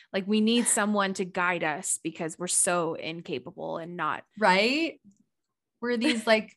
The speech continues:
Speaker 2: puny little ants on this planet that have, like, no-, nothing.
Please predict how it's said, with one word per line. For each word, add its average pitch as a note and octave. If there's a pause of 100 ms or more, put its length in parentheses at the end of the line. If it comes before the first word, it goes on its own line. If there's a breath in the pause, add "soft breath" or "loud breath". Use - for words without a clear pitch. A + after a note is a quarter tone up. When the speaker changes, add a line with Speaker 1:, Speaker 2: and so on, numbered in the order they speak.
Speaker 2:
puny A#3
little A3
ants F#3+
on G3+
this F#3+
planet F#3
that F3
have, F3+
like, F3
no-, F3+
nothing. E3+